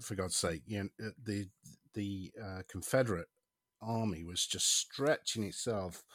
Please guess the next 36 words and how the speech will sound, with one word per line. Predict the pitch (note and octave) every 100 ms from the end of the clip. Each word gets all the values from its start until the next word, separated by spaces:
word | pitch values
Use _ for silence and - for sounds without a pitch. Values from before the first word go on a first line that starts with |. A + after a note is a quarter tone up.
| - - - - -
on | A2
such | G#2+ - - - F3 - -
a |
long | C3+ B2 B2 A#2
line | A#2 A#2 G#2 F2 E2+
to | - F#2+
try | - A2 G#2
and | F#2+ F2 - - - - _
get | - -
to | -
that | C3 G#2
position, | A2 G2+ B2+ - G2 F2+
but | G#2 G#2+
the, | A#2 - - _ -
the | A2+
Union | G#2+ C#3 C3 G2+
were | G2+ G#2+
at, | -
Meade | G#2 B2 C3+
had, | G2 F2 _ A2+
had | G#2
got | - F#2+
the | G2+
comfort | - B2 B2+ - -
of | F#2
interior | F#2+ F#2+ D3 C3 G2+
lines | G2+ A2 F#2+ F2+
to | -
send | - A2+ G#2 F#2 - - - - -
reinforcements | A2 G#2+ - A#2 F#2+ - F#2 -
to | -
whichever | G2+ G2+ - B2 B2
point | - F#2 -
of | F2
the | F#2
line | F2 E2 D#2 E2+